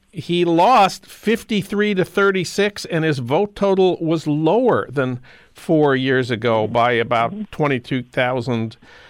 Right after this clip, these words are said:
Speaker 1: votes. Biden carried the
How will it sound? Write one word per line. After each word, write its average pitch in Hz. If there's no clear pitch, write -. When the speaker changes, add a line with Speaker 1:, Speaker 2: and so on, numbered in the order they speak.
Speaker 1:
votes. 127
Biden 160
carried 170
the 151